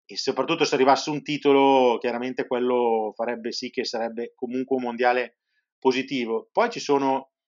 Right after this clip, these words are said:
più del solito aspettative sulle staffette, credo, perché comunque, ecco, femminile sarebbe una sorpresa se arrivasse la medaglia, ma al maschile io credo che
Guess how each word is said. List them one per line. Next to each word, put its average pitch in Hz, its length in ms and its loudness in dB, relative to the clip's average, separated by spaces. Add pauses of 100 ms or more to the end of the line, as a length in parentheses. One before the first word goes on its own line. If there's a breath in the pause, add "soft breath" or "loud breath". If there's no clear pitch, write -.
(720 soft breath)
più 202 160 -6
del 185 160 6
solito 220 500 2
aspettative 147 640 -2
sulle 135 220 0
staffette, 139 540 0
credo, 120 340 -2
perché 120 1200 -4
comunque, 143 680 -2 (720)
ecco, 135 340 -8
femminile 165 480 0
sarebbe 143 260 4
una 139 100 2
sorpresa 139 440 0
se 135 100 -2
arrivasse 123 280 0
la 123 100 -2
medaglia, 117 380 0
ma 127 100 -2
al 143 60 -2
maschile 190 440 0
io 147 240 0
credo 131 260 -4
che 107 540 -8